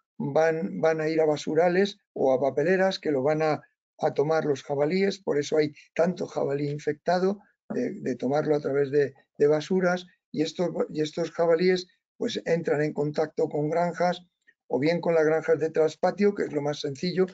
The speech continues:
aparte de que también muchos traspatios dan, eh, alimentos,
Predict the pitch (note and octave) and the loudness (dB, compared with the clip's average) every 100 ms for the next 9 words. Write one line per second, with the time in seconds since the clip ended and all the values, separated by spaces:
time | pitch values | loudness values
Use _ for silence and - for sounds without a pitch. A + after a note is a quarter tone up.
0 | _ - A#2 C#3+ C3+ D#3 D3+ - C3+ C#3+ | _ -12 -4 -4 0 0 2 0 -4 -2
1 | D#3+ D3+ D3+ D3 C3+ C#3 C3+ - E3+ D#3+ | 0 0 -4 -6 -6 -6 -4 0 0 0
2 | C3 - _ _ - B2 D3 D3+ D3 - | -4 -6 _ _ -10 -2 0 0 -2 -6
3 | C#3+ C3+ C3+ - C#3+ C3+ D3+ C#3+ D3 C#3 | -4 -2 -2 -2 -2 0 -2 0 0 0
4 | C3+ | -2